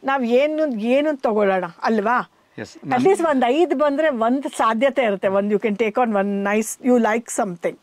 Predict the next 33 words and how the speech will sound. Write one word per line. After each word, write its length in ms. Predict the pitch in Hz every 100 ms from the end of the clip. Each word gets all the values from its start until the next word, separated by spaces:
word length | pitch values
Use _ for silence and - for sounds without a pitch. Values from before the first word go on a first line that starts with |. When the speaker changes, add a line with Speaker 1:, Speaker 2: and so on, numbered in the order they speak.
| _ - - _ - - _ -
Speaker 1:
If 80 | 277
they 200 | 233 240
don't 360 | 220 320 403
come, 520 | - - 285 196 240 - 339
and, 140 | 359 - - -
ಆ, 60 | 277
ಇನ್ನೊಂದ್ 440 | 277 294 370 403
ನಾನ್ 160 | 320 285
ಹೇಳಕ್ 340 | 247 277 269
ಇಷ್ಟಪಡ್ತೀನಿ, 680 | 226 254 - 220 226 233 262
ನೀವ್ 180 | 220
of 80 | 196
course 200 | - 208
ನೀವ್ 120 | 190 185 -
ಅಫಿಷಿಯಲ್ 440 | 208 - 330 - 311
ಆಗಿ 120 | 233
ಇದು 100 | 208
ಅನೌನ್ಸ್ 320 | 196 247 262
ಮಾಡಿ. 380 | 208 233 226 165
Speaker 2:
ಹ್ಮ್, 140 | - 233
Speaker 1:
ಅದಲ್ಲದೆ 340 | 220 214 277
Speaker 2:
ನಾನ್ 80 | 285
ಮಾಡ್ತೀನಿ, 320 | 147 147 117
ಅನೌನ್ಸ್ 240 | 107 - 110
ಮಾಡ್ತೀನಿ. 300 | 95 - -
Speaker 1:
ಸಿನಿಮಾಲ್ 640 | 269 320 349 349 381 392
ಅಷ್ಟು 280 | 320 - 262
ಮೂಢನಂಬಿಕೆ 1120 | 247 311 311 294 285 269 - 302 277 247 240 226
and, 200 | 226 214
ಆ, 400 | 196 196 196 190
not 340 | 196 254 285
ಮೂಢನಂಬಿಕೆ, 500 | 240 262 254 233 214
ಏನಂತಾರೆ, 640 | 220 277 254 240 247 285